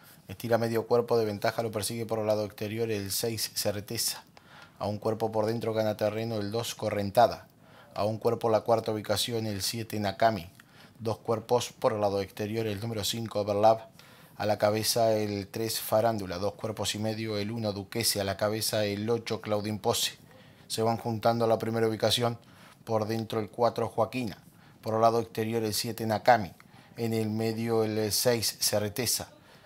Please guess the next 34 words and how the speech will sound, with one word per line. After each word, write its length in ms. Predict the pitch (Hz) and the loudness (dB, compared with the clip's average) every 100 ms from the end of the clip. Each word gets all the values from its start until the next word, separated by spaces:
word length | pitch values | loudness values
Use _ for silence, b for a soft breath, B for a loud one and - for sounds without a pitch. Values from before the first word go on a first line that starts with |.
| b 95 | b 6
Va 220 | 117 113 | 10 10
al 180 | 113 110 | 10 4
cuarto 400 | 117 120 113 110 | 6 6 6 0
puesto 400 | 120 113 - 120 | 0 -2 0 0
el, 120 | 110 | 2
el 180 | 107 107 | 0 -2
número 260 | 113 113 104 | -2 -2 -2
cinco 360 | - 113 107 | -2 -2 0
Overlap. 440 | 104 107 110 113 - B B B | 2 6 8 6 2 B B B
A 80 | 104 | 0
la 140 | 113 | 2
cabeza 420 | 113 110 113 120 | 4 4 4 2
por 220 | 107 113 107 | 2 0 0
dentro 340 | 113 110 117 | -2 -2 -2
el 160 | 107 101 | -2 2
dos 320 | 117 110 - | 2 2 -4
Correntada. 800 | - 110 101 104 98 123 104 101 | -2 0 2 -2 2 4 4 2
Un 100 | 98 | 0
cuerpo 480 | 113 113 110 110 | -2 -2 -2 -2
el 140 | 101 98 | -4 -2
tres 320 | 117 110 - | -2 -2 -4
Farándula. 760 | - 120 120 123 123 117 113 - B B B B | 6 8 8 4 4 4 4 2 B B B B
Ingresaron 1040 | 196 180 175 170 170 - 139 127 127 127 - - | 6 6 8 10 10 12 12 12 12 10 4 2
en 120 | 131 | 6
la 80 | 107 | 6
recta 320 | 101 92 101 | 4 0 0
final. 340 | 110 113 107 - B B B B B B B B - - B B B - | 4 2 2 -8 B B B B B B B B -20 -20 B B B -2
Por 180 | 113 | 2
el 100 | 110 | 8
lado 200 | 110 120 | 8 8
exterior 500 | 120 - 120 113 123 | 6 2 -2 0 0
el 160 | 120 107 | 0 0
siete 400 | - 117 120 117 | 0 -2 -4 -2
Nakami. 520 | 110 104 123 117 85 | 0 2 4 4 2